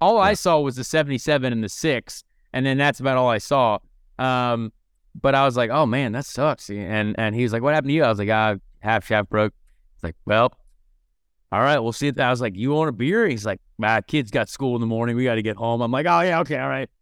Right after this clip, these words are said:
Speaker 1: Big, big dad award of the year. This guy's, you know, no more beers after the race. We're just gonna, you know, fly home private and, uh, and get, get back onto the, <laughs> onto the dad scene, which I respect. I respect that of Jimmy.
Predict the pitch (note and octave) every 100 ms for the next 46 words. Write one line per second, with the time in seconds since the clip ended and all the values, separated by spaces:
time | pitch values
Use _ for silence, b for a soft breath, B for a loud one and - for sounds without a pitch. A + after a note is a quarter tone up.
0 | _ B2 F#3+ F3 _ - G3 D3+ E3+ E3+
1 | E3 D3+ D3+ D3 C3 C3 C#3 C#3+ C3+ B2+
2 | - C#3+ C3 A#2+ - D3 A#2+ A2 _ _
3 | - D3 F#3+ A3 G3 A3 G3 G#3 G#3 G3
4 | G#3 G#3+ G3+ F#3 - D3 D3 D#3+ - E3
5 | D#3+ D#3+ D#3 C#3 A#2+ D3+ D#3 D#3 D#3 D#3
6 | B2+ D#3 D#3 D#3+ C#3 C#3 C3 A#2+ B2 B2
7 | A#2 B2 A#2 C3+ - B2+ C#3 C#3 C3+ C3+
8 | C3 C3 B2+ - - _ _ - F3 E3
9 | D3+ C#3+ D3+ D3+ D3 - C#3 B2 B2 D#3
10 | A3 G#3+ - C#4+ D4 - _ _ _ _
11 | D#3 F3 - G3+ F#3+ E3 C#3 A#2 G#2+ B2
12 | F#2+